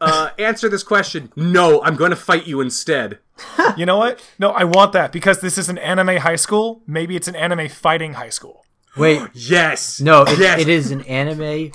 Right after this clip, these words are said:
Speaker 3: fighting magical high school.
Speaker 2: Yes.
Speaker 1: Well,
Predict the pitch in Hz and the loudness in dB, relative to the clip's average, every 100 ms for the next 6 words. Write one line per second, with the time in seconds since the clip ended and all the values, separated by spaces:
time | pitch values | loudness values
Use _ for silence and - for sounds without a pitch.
0 | - - 131 131 131 127 - _ 104 98 | -14 -4 -2 -2 -4 -8 -16 _ -12 -6
1 | 101 104 - 90 85 85 - - - - | -6 -8 -12 -16 -14 -18 -18 -20 -20 -20
2 | _ _ - - - - 175 185 208 214 | _ _ -20 -20 -20 -16 -2 8 10 12
3 | 214 220 202 170 | 10 10 2 -2